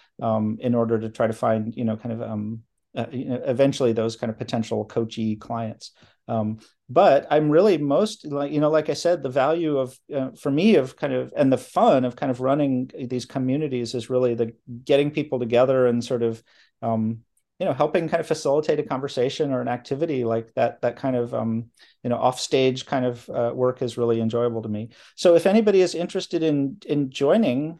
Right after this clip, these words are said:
um, I encourage you just to maybe first reach out to me. I'm easy to find on LinkedIn. Um, and we could have a chat,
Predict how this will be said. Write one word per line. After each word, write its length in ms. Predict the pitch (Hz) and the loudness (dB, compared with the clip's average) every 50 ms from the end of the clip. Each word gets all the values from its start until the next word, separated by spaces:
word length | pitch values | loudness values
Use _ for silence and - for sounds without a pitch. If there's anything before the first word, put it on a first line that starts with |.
| _ - | _ -2
um, 400 | - 139 135 135 139 135 127 - | 0 2 2 2 2 0 -2 -4
I 140 | - 135 143 | -2 0 2
encourage 640 | 151 165 165 - - 165 147 143 - 151 156 160 160 | 2 2 0 -2 -4 -6 -6 -4 -2 -2 -2 -2 -2
you 120 | 180 170 | -4 -4
just 220 | 151 165 165 - - | -2 -2 -2 -2 -4
to 60 | 165 | -4
maybe 240 | 147 147 151 156 143 | -2 -2 -2 -2 -4
first 320 | 147 - 160 160 160 - | -4 -2 -2 -2 -2 -2
reach 220 | 147 147 151 151 - | -6 -6 -4 -2 -2
out 200 | 139 139 139 - | -2 -2 -2 -4
to 100 | - 139 | -4 -4
me. 340 | 131 135 147 160 170 165 | -2 -2 0 0 -2 -2
I'm 300 | - - 135 139 139 139 - - | 0 0 0 0 -2 -4 -8 -8
easy 260 | - 143 135 139 147 | -6 -4 -4 -4 -4
to 80 | 135 143 | -6 -4
find 320 | - 143 139 135 135 131 | -4 -2 -2 0 0 0
on 220 | 127 123 120 120 120 | 0 0 0 0 0
LinkedIn. 580 | 120 127 135 127 - 147 143 147 151 156 156 - _ _ _ _ _ - | 0 -2 -2 -2 -4 -6 -4 -4 -6 -6 -10 -14 _ _ _ _ _ -4
Um, 500 | 135 123 120 117 113 113 120 120 123 - _ - | -2 0 2 2 2 0 -2 -4 -8 -12 _ -4
and 120 | 135 131 127 | -2 0 0
we 80 | 135 | 0
could 140 | 135 - 135 | -2 -2 -2
have 140 | 135 135 127 | 0 0 2
a 220 | 135 127 123 123 | 2 2 2 0
chat, 400 | - - - 127 123 135 147 - | -2 -4 -2 0 0 0 -2 -4